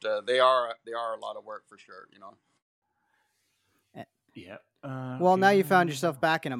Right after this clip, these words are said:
Speaker 2: You up?
Speaker 3: modified, and, uh, you're running, you're one of the few drivers left in the field right now running, uh, the open motor. So talk to us about, uh, that decision for you a-, and, uh, your experience this season thus far with the open motor trying to go up against the W sixteens.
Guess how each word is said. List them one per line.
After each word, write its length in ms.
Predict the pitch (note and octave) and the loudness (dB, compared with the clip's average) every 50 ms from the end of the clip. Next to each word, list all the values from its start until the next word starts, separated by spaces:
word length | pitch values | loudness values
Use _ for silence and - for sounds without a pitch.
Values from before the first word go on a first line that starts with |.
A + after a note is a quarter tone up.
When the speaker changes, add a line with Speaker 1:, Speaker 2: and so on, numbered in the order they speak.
| A#2 A#2+ D#3 G3 G3 | -4 -2 0 0 0
Speaker 2:
You 140 | - A#2+ | -2 -4
up? 100 | G#2+ G2+ | -4 -6
Speaker 3:
modified, 200 | F2 G#2 A#2 A#2+ | -6 -8 -8 -8
and, 500 | B2 F2+ E2 C3 C3 C3+ C3 C3+ B2+ B2+ | -8 -8 -8 -8 -6 -6 -6 -8 -8 -8
uh, 240 | C3 B2+ B2 B2 B2 B2+ | -6 -4 -4 -4 -4 -4
you're 220 | A2 C3+ D3 D#3+ | -6 -6 -6 -6
running, 540 | D3+ D3 E3+ F3 E3+ E3 E3 D#3+ D#3+ D#3 C#3+ | -4 -2 0 0 0 0 -2 -2 -4 -4 -4
you're 180 | C#3 C#3+ E3+ | -4 -2 0
one 120 | F#3 F#3+ F3+ | 0 2 0
of 40 | E3+ | 0
the 80 | D#3+ | -2
few 420 | - - F3 F3 F3+ F3+ F3 F3 E3+ | -4 -6 -4 -2 0 0 0 0 0
drivers 400 | D3 D#3+ D#3 D#3+ D#3 D#3 C#3 D3 | 2 2 2 2 2 0 -2 -2
left 220 | D3+ D3+ - - | -2 -2 -2 -4
in 60 | C#3 C3+ | -8 -10
the 60 | C3 | -8
field 260 | - - D3+ D3+ C#3 | -6 -4 -4 -2 -2
right 160 | C#3+ C#3 C3 | -2 -2 -2
now 140 | C3 C3+ C3+ | -2 -4 -4
running, 420 | B2+ C3+ C3+ C3+ C3+ C3 B2+ B2 - - - - - _ _ - | -2 -2 -2 -2 -2 -4 -6 -8 -12 -16 -20 -20 -20 _ _ -6
uh, 320 | - B2+ B2 A#2+ A#2 A#2 | -4 -2 0 0 0 -2
the 180 | A#2+ B2+ B2+ C3+ | -2 -2 -2 0
open 300 | C#3 C#3+ C3+ D#3 C#3 B2+ | 0 0 -2 -4 -4 -2
motor. 280 | B2+ C#3+ E3+ D#3 B2 A2+ | 0 2 2 2 0 -4
So 160 | - - C3 | -6 -8 -6
talk 220 | - D#3 D3+ D#3+ - | -2 0 0 0 0
to 80 | E3+ | -2
us 100 | D#3+ C#3+ | -2 -2
about, 360 | D#3+ C#3+ D3+ C#3 C3+ C3+ - | 0 0 0 0 -2 -2 -2
uh, 160 | C#3+ C3 B2 A#2 - _ _ _ _ _ _ - | -2 -2 -2 -2 -6 _ _ _ _ _ _ -8
that 280 | C3 D#3 D#3+ G3 G3+ - | -4 -2 -2 -2 -2 -2
decision 480 | F#3+ D3+ - D#3 C#3 B2+ B2+ B2+ A#2 | -4 -4 -4 -6 -6 -6 -6 -8 -8
for 120 | - - C3 | -6 -6 -4
you 320 | B2 B2 B2 B2+ C3 C#3 | -4 -2 -2 -2 -2 -2
a-, 20 | B2+ B2 B2+ - | -2 -2 -4 -4
and, 680 | - G2+ C3 C3+ C3+ C3 C3 B2+ B2+ B2 A2+ - - - | -6 -8 -8 -6 -6 -6 -6 -8 -8 -10 -10 -14 -14 -12
uh, 140 | A2+ B2 B2 A#2 | -10 -8 -6 -6
your 240 | A#2+ B2+ C#3+ E3+ F3 E3 | -6 -4 -2 0 0 -2
experience 520 | - - - - D#3 D3 C#3+ C#3 C3+ - | -2 -6 -6 -6 -4 -4 -4 -6 -6 -8
this 180 | - C#3 C3+ - | -8 -8 -8 -6
season 420 | - - C#3 C3+ C3 C3+ C3 B2+ | -6 -6 -6 -6 -6 -6 -6 -6
thus 200 | B2 B2+ C3 - | -4 -6 -6 -6
far 360 | - - C3 B2+ B2+ B2 B2 A#2+ | -6 -2 0 0 2 0 0 -2
with 240 | A#2+ B2+ C#3 C3+ | -4 -6 -6 -6
the 140 | - C3+ C3 | -6 -6 -4
open 220 | B2+ B2 - B2 B2 | -4 -4 -6 -6 -6
motor 240 | B2 B2 A#2 A#2 | -4 -4 -4 -6
trying 220 | A2+ - C#3 A#2+ A2 | -6 -6 -6 -6 -6
to 60 | G#2+ | -6
go 160 | G#2+ A#2+ A#2 | -6 -6 -6
up 100 | A2+ G#2+ | -6 -6
against 240 | A2 A#2 A#2 A#2 - | -8 -10 -12 -12 -12
the 80 | A#2+ A2 | -12 -10
W 220 | A#2+ G#2+ A2 A2 | -10 -10 -10 -12
sixteens. 600 | - - A#2+ - - D3 D3+ C3+ - - - - | -14 -14 -14 -12 -10 -10 -10 -10 -10 -14 -18 -20